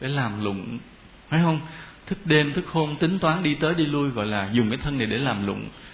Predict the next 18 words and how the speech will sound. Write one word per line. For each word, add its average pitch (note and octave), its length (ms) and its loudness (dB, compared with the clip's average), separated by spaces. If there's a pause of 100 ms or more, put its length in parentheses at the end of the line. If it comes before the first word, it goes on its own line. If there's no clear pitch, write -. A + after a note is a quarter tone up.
(120)
là G#2+ 100 -2
bắt A2+ 180 -4
đầu G#2+ 120 0
cái A2+ 120 -2
khổ A#2 400 -4
của D3 80 -8
vật A2+ 220 -8
lý. C3+ 120 -6 (1080)
Thì B2 160 4
cái F3 140 2
thân E3 220 4
này B2 220 4
phải B2 160 2
đối F#3+ 180 8
phó F#3+ 240 6
với A3 100 2
nhiều D3+ 180 4
mặt. A2 180 0